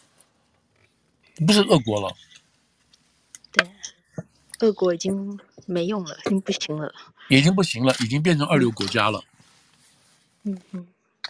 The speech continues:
Speaker 1: 哇，那这个东西是不是直接大家去，直接大家去先想一想呢？然后让大家的这个，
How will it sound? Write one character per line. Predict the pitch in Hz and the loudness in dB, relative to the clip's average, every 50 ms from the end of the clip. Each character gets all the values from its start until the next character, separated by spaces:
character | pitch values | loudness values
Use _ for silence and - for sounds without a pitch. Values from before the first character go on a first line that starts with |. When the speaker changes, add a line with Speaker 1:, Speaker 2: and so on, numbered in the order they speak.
| - - 160 | -8 -2 2
Speaker 1:
哇， | - 165 175 180 | 2 2 2 2
那 | 190 | 2
这 | 180 170 - 233 | 2 4 4 4
个 | 196 | 6
东 | 175 175 180 | 6 6 8
西 | 180 180 | 6 6
是 | 165 - 202 | 4 4 2
不 | 180 | 2
是 | 180 160 | 2 2
直 | 135 123 131 131 | 2 0 0 2
接 | 147 156 | 2 4
大 | 151 165 147 | 4 4 4
家 | 139 151 147 143 | 4 4 2 0
去， | 147 143 123 - - | 0 -6 -10 -10 -12
直 | - 123 | -10 -6
接 | 127 143 147 | -6 -4 -2
大 | 147 139 135 | -2 -2 -2
家 | 139 139 131 135 | 0 -2 -2 -4
去 | 131 135 127 113 | -4 -8 -10 -10
先 | - - 143 143 | -8 -8 -8 -8
想 | 131 - - - - 113 | -6 -8 -8 -8 -8 -8
一 | 139 | -8
想 | 131 - 107 90 92 | -6 -6 -6 -6 -6
呢？ | 98 101 110 110 - _ _ - - _ _ _ _ _ _ _ - - _ - | -10 -10 -12 -12 -18 _ _ -20 -20 _ _ _ _ _ _ _ -20 -14 _ 0
然 | 131 131 | 0 2
后 | 156 | 4
让 | 180 175 160 | 4 2 4
大 | 151 165 147 | 4 2 2
家 | 135 147 143 | 2 2 0
的 | 139 143 131 | 0 0 -4
这 | - 139 | -6 -6
个， | 123 120 113 113 107 104 104 | -6 -4 -4 -4 -6 -8 -12